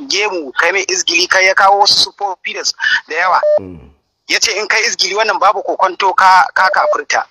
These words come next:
Speaker 2: Mm.
Speaker 1: Ba wai yana, yana magana bane akan shaksiyar shi. Sai yake, da yake dogon zance ne, sai yake cewa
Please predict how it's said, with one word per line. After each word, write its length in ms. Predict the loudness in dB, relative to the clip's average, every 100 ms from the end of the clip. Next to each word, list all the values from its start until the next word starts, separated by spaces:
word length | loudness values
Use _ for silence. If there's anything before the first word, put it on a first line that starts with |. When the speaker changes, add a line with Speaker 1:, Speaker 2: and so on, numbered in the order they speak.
| _
Speaker 2:
Mm. 220 | -18 -18 -20 _ _ _ _ _ _ _ _ _ _ _
Speaker 1:
Ba 160 | 2 4
wai 120 | 4 4
yana, 380 | 6 6 4 0 _ _ _ 0 0 0 2
yana 180 | 2
magana 300 | 2 2 2 2
bane 140 | 2
akan 400 | 2 2 0 -2 -2
shaksiyar 580 | -2 -2 -2 0 0 0
shi. 300 | 0 0 -6 -4 -4 -2
Sai 180 | -2 -2
yake, 560 | -2 -4 -2 -4 -6 -10 -16 -6
da 80 |
yake 200 | -4 -4 -4
dogon 320 | 0 0 0
zance 340 | 0 -2 -4 -6
ne, 340 | -6 -6 -4
sai 180 | -2 -2 -2
yake 160 | -4 -2
cewa 340 | -2 0 0